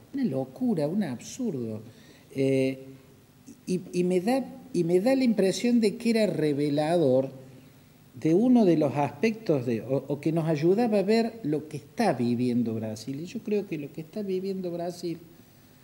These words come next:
se parece más a un linchamiento político, a un linchamiento institucional,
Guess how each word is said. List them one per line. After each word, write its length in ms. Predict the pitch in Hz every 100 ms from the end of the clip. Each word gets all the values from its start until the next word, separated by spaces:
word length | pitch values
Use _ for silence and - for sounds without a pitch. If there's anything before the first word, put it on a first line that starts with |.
| - - - -
se 240 | - -
parece 640 | 170 170 170 208 214 - 190
más 600 | 175 190 190 - - - -
a 100 | 147
un 260 | 160 190 180
linchamiento 1160 | 170 156 - 151 156 220 220 190 151 156 151 - - -
político, 720 | 123 151 196 156 - 123 135
a 20 |
un 220 | 139 165 147
linchamiento 1200 | 139 131 120 131 127 208 208 143 131 120 123 123 -
institucional, 1160 | 120 113 147 139 160 - - 170 185 139 139